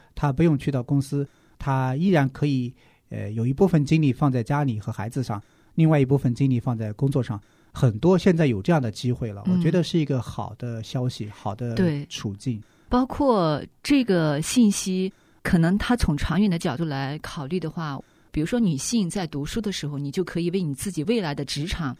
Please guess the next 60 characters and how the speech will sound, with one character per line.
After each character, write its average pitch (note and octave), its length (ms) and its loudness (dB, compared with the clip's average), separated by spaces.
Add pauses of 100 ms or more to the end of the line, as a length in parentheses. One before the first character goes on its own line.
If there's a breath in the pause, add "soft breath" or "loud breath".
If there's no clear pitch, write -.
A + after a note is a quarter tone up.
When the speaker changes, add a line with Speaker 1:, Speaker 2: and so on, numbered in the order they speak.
(320 soft breath)
Speaker 2:
去 E3+ 180 0
做 F#3 180 2
一 D3 120 -2
些 C#3+ 200 -4
长 C#3 280 -2
远 F#3+ 120 0
的 C#3+ 80 -2
打 C#3 180 -6
算 D#3 280 -4
了。 A#2+ 140 -8
Speaker 1:
嗯。 D#3 340 0
Speaker 2:
你 B3+ 120 4
选 G#3 280 4
择 F3 140 0
什 - 280 0
么 C3+ 120 0
样 A3+ 200 4
的 F3 140 0
专 G3+ 340 -2
业， G#3 300 -4 (320 soft breath)
这 A#3 120 6
都 G#3 120 4
意 G#3+ 180 0
味 G3 160 4
着 D#3+ 160 -4
将 F3 260 -2
来 C#3 320 -6 (340 soft breath)
你 D#3 120 0
在 F#3+ 140 0
你 E3+ 100 -2
的 C3 100 -4
这 E3 120 -6
个 D#3 80 -4
职 D#3+ 160 -8
场 G#3 200 -2
当 C#3+ 200 -4
中 D3 340 -6
有 D#3+ 140 0
一 C#3 60 -2
个 E3 80 -2
怎 D3+ 120 -4
样 C3+ 120 -4
的 B2+ 100 -6
发 D3+ 220 -6
展。 D3+ 220 -8 (480 soft breath)
比 F3 100 6
如 F3+ 60 6
说 A#3 260 2
可 A3 140 -2
以 G#3+ 80 2
选 D3+ 240 -2
择 D#3 420 -4
像 F3 180 -2
刚 E3 120 -2
刚 E3+ 60 -4
思 - 180 -8
雨 D3 80 -8
提 - 140 -8
到 D3+ 220 -4
的， C3+ 180 -10